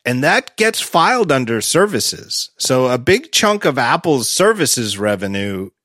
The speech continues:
isn't even related to the App Store. It isn't related to any service that Apple provides or develops. It is Google paying Apple so that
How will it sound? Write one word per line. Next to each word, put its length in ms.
isn't 340
even 460
related 480
to 80
the 180
App 220
Store. 520
It 160
isn't 280
related 460
to 160
any 200
service 540
that 180
Apple 560
provides 640
or 80
develops. 680
It 160
is 300
Google 480
paying 400
Apple 420
so 220
that 320